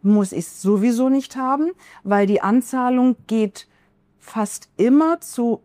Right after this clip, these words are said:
ich sag mal, zu neunundneunzig Komma neunundneunzig Prozent auf ein Treuhandkonto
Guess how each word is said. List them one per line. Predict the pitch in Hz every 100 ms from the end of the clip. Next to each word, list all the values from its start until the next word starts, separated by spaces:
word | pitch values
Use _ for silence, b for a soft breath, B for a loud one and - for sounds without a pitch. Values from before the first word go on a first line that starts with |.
| _
ich | - -
sag | 196 190
mal, | 202 190 180
zu | - 220
neunundneunzig | 240 269 262 240 214 214 196
Komma | - 196 190
neunundneunzig | 185 185 175 165 170 -
Prozent | 165 - 208 214 240
auf | 180 -
ein | 160
Treuhandkonto | - 180 180 180 160 - 165 160